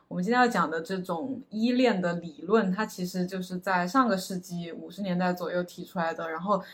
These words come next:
它主要研究的是一个婴儿和他的养育者，或者更直接来说的话，可能就是母亲之间的这种，呃，由于分离产生的一种焦虑，就是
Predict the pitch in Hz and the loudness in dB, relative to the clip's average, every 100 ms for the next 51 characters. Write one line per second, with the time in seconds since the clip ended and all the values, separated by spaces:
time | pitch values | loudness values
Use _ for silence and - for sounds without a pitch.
0 | - 277 - 180 202 226 185 175 185 294 | -6 -2 2 4 6 4 2 0 2 2
1 | 330 233 - 208 185 190 196 247 277 254 | 4 4 4 0 0 0 4 8 8 8
2 | 170 170 180 175 185 196 180 170 151 220 | 6 4 0 -2 0 2 2 0 0 0
3 | 247 - 143 - 220 175 - _ _ - | 0 0 -4 -2 0 0 -4 _ _ 2
4 | 269 208 180 180 190 170 180 196 185 180 | 4 4 0 -2 0 0 0 0 0 -2
5 | 151 180 208 185 165 - - - 196 190 | -6 -4 0 2 0 -2 -6 -4 -2 -4
6 | 185 - - - 220 185 220 233 190 180 | -8 -14 -20 -8 -2 2 6 6 6 4
7 | 196 180 175 156 - - - - 190 180 | 0 0 -2 -4 -12 -20 -20 -2 2 2
8 | - - 185 240 240 233 277 285 320 208 | 0 0 2 4 4 6 6 8 8 4
9 | 170 160 - _ _ - - 180 175 196 | 2 -8 -14 _ _ -14 -6 -4 -4 -4
10 | 196 175 180 175 160 139 185 196 180 185 | -2 -2 0 -2 -4 -6 -4 2 4 4
11 | 196 170 - - 190 196 185 | 0 -4 -6 -10 -4 -2 -4